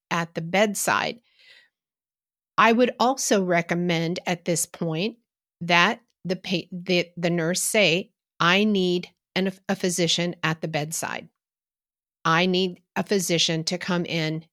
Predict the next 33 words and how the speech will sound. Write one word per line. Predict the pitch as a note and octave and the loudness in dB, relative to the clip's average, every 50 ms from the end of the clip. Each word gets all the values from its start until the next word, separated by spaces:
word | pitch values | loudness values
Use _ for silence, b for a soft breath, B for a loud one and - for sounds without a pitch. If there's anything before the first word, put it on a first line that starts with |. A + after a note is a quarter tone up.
| _ _ _ _ _ _ | _ _ _ _ _ _
and | - F#3 F#3 E3 | -2 0 0 -2
see | - - E3 D#3+ | -2 -2 -4 -2
this | D#3 D#3 D3+ - | -2 -4 -6 -6
patient." | - - - D#3 D3 - - - - - B B B B B B B B B B | -6 -4 -4 -2 0 0 -2 -2 -4 -10 B B B B B B B B B B
You've | - G3 G#3 G3 G3+ | 0 0 0 0 0
given | - G3+ G#3 G#3 G#3+ G3 G3 F#3 F#3 - _ | 2 2 2 2 2 2 0 0 -2 -2 _
two | - - A3 A3 A3+ B3 B3+ C#4+ - - | -2 0 2 2 2 0 -2 -4 -6 -4
medications | G3+ F#3+ F#3+ G3 F#3 F3 - - F#3 F3 F3+ - E3 C3 D3 - - - | 0 0 2 2 0 0 -2 -2 0 0 0 0 -2 -4 -6 -8 -4 -2
and | G3 F#3+ F3+ | 0 0 2
you | F#3 G3 F#3+ | 0 0 0
still | - - - - F#3+ G3 G3+ F#3+ | -2 -4 -2 0 0 2 2 0
have | F3+ - G3+ F#3+ F#3+ F#3 - | 0 -2 -2 -2 -2 -2 -2
a | - F3 | -4 -2
heart | D#3 E3 F3 F3 - | -2 -2 -2 -2 -2
rate | - E3 D#3 D3 - | -2 -4 -4 -2 -2
that's | - C#3 - - - | -4 -4 -4 -4 -8
climbing. | - - - - E3 E3 E3+ E3 C3+ A#2 A#2+ C3 D3 B B B B B B B B _ | -12 -8 -6 -4 -2 -2 -2 -2 -2 -4 -8 -10 -12 B B B B B B B B _
That's | G3+ F#3+ G3 F#3 F3+ - | 2 2 2 2 0 -6
clearly | - - - - - A3 G#3+ A#3 B3+ C4 B3+ A#3 G3+ F3+ E3 | -10 -12 -6 -4 -2 0 2 4 4 4 4 4 2 2 0
criteria. | D#3+ - - F#3+ E3+ E3 E3 - - F3 E3 D#3+ C#3+ C3 B2+ - - - _ _ _ | -2 0 0 0 0 0 0 -2 -2 -2 0 0 0 0 -2 -4 -8 -14 _ _ _
With | G#3+ F#3 G3 G#3+ G3+ E3+ F3 D#3 D#3 | -2 2 2 2 2 0 -4 -2 0
that | D#3 D3+ G3 A#3 C4 - _ | 2 2 2 2 0 -2 _
amount | F#3+ G3 F#3+ F#3+ F#3+ G3 G3+ G3 - | -2 0 2 2 2 2 0 0 -2
of | F3+ F3 F#3 | -4 -4 -2
blood | F3 E3+ E3+ E3 E3+ - | 0 0 2 0 0 -2
loss, | C3 A#2+ F#2+ F#2 - - - - - _ _ _ _ _ - | -2 -2 -2 -2 -4 -6 -8 -10 -12 _ _ _ _ _ -10
there | F3 E3 G3 G3+ A3+ | 0 2 4 4 4
needs | A3+ G#3+ G#3+ G#3+ G3+ F#3+ - - | 4 2 2 0 0 -2 -4 -4
to | - G3+ | -4 -4
be, | F3 E3+ E3+ E3 D#3 D3+ D#3+ E3 - _ _ _ _ _ _ _ _ _ _ _ _ _ _ _ _ _ | -2 0 0 0 0 0 -2 -6 -10 _ _ _ _ _ _ _ _ _ _ _ _ _ _ _ _ _
at | - F3+ E3+ F3 - | -4 -4 -4 -2 -2
this | A#3+ C#4+ C#4+ - | -2 -2 -2 -4
point, | - - - E3+ D#3 C#3+ C#3+ D#3 - - - | -6 -4 -4 -2 -2 -2 -4 -6 -6 -8 -12